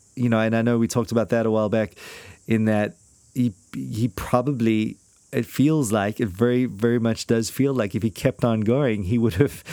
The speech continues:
he would have talked himself <laughs> out of, uh, infant baptism. And, um, and, and, you know, again, uh, just a lot of that, leaving aside the Baptist thing for a second, just a lot of that biblical theology deeply resonates as, as something far superior to much of what was going on in the Puritan,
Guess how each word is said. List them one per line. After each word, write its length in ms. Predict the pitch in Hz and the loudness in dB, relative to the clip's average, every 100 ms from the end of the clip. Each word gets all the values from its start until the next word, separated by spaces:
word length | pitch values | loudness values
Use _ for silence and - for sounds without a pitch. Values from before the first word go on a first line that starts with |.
| 143 - | -14 0
he 100 | 135 | 2
would 120 | 127 | 2
have 120 | 107 | 0
talked 260 | - 139 147 | 2 2 4
himself 400 | 135 117 139 117 | 2 2 0 0
<laughs> 20 | |
out 220 | 131 127 139 | 0 2 2
of, 280 | 120 101 | 0 -2
uh, 220 | 131 110 113 | 0 0 2
infant 340 | 147 165 135 | 0 0 0
baptism. 420 | 110 104 117 98 95 170 - 131 | 2 0 0 -2 -4 -8 -8 -4
And, 280 | 123 120 120 | 0 2 2
um, 380 | 123 120 117 110 _ | 0 0 -4 -8 _
and, 260 | 131 127 127 | -2 -2 -2
and, 260 | 127 131 | -4 -2
you 80 | 131 | -2
know, 100 | 131 | 0
again, 360 | 127 120 135 123 | 0 0 -2 -2
uh, 60 | 131 | -4
just 280 | 107 135 - _ - | -4 -6 -6 _ -4
a 40 | 117 | 0
lot 220 | 123 127 | 2 2
of 140 | 123 | 0
that, 260 | 127 117 - _ - - - - - _ _ | 0 -2 -4 _ -20 -20 -20 -20 -20 _ _
leaving 320 | 120 131 127 | 0 2 2
aside 200 | 117 127 | 0 0
the 80 | 110 | 0
Baptist 360 | 120 120 117 - | -2 -2 -4 -2
thing 160 | 160 | -2
for 120 | 156 127 | 0 0
a 60 | |
second, 380 | - 117 117 107 | 0 0 0 -2
just 180 | 123 - | -2 0
a 40 | |
lot 200 | 113 117 | 2 2
of 60 | 113 | 0
that 180 | 113 87 | -2 0
biblical 380 | 127 135 135 117 | 0 0 0 -4
theology 480 | - 107 104 98 | -2 0 0 -2
deeply 380 | 98 120 113 110 | 0 0 0 2
resonates 520 | 104 156 127 104 92 | 2 2 0 -2 0
as, 160 | 110 95 | -2 -2
as 140 | 120 | -2
something 240 | - 110 104 | -2 -2 -4
far 340 | - 135 123 | -2 0 0
superior 500 | 120 107 120 120 113 | -2 -4 -2 0 0
to 280 | 101 - 107 | 0 0 0
much 300 | 101 110 117 | 2 0 0
of 80 | 113 | 0
what 100 | 104 | 0
was 120 | 101 | 0
going 200 | 107 107 | 0 2
on 120 | 113 135 | 2 0
in 80 | 104 | -2
the 60 | |
Puritan, 480 | 85 104 95 95 92 | 0 -2 0 -4 -6